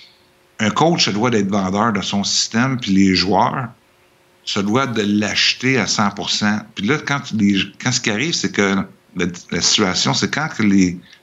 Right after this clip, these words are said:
les joueurs sentent que, c'est, que ce que tu vas amener, ça marche pas, là, les, les points d'interrogation en haut de la tête, là,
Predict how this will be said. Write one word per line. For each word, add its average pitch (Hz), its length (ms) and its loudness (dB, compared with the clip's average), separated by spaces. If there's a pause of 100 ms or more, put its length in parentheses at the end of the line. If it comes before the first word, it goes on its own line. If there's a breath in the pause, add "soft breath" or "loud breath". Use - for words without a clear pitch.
(120)
les 98 80 4
joueurs 123 420 2
sentent - 720 0
que, - 80 -4
c'est, 92 260 -4 (200)
que - 100 -10
ce - 60 -10
que - 80 -2
tu 95 200 -2
vas 107 180 2
amener, 101 340 2
ça 101 200 -2
marche 90 320 -4
pas, 117 220 -4 (760 loud breath)
là, 117 100 2
les, 110 200 4
les 101 200 4
points 123 200 4
d'interrogation 104 1000 4
en 95 300 4
haut 98 100 4
de 95 80 0
la 85 100 0
tête, 104 340 0
là, 98 280 2